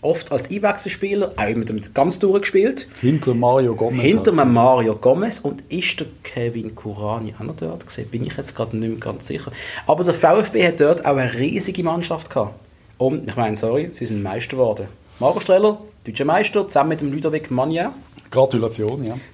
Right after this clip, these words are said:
Speaker 1: Das ist, äh, und ich finde das immer ein bisschen schade, man sagt von Marco Streller, im Ausland hat er es nicht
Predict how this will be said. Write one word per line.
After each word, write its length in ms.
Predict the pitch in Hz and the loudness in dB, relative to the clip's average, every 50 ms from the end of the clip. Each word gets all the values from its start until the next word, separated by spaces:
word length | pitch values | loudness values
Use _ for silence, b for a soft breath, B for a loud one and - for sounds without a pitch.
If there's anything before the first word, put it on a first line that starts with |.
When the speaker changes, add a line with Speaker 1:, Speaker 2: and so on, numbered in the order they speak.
| _ | _
Speaker 1:
Das 240 | - 127 135 131 - | 2 2 2 2 2
ist, 300 | 160 160 156 - - - | 0 -2 -2 -2 -4 -2
äh, 460 | 131 123 123 123 123 120 117 117 113 107 B B B B B B B B B | 0 0 2 2 2 2 0 0 -2 -4 B B B B B B B B B
und 180 | - 151 151 175 | 0 0 0 0
ich 60 | 165 151 | -4 0
finde 220 | - 214 233 220 | 2 2 2 4
das 180 | 233 208 - - | 2 0 0 -2
immer 240 | - - 185 240 | -2 -2 -2 0
ein 60 | 269 247 | 0 -2
bisschen 260 | 254 - - - 175 | -2 -4 -4 -4 -2
schade, 460 | - - - 131 147 185 202 - - - | -2 0 2 4 4 2 2 -2 -4 -4
man 160 | 143 139 131 | -2 -2 0
sagt 340 | 131 - 139 123 139 170 170 | 0 2 2 2 2 2 -2
von 140 | - - 139 | -4 -4 -2
Marco 320 | 135 127 131 131 131 - 113 | 0 0 0 0 -2 -6 -8
Streller, 500 | - - - 120 113 127 131 135 131 - | -8 -6 -2 -2 0 2 2 2 2 0
im 140 | 120 120 117 - | -2 -4 -4 -6
Ausland 440 | 131 - - - 131 123 117 117 - | -6 -4 0 2 2 2 2 2 0
hat 160 | 120 110 - | -2 -2 -2
er 20 | 120 | -4
es 120 | 104 - | -2 0
nicht 160 | 113 107 104 | 0 0 0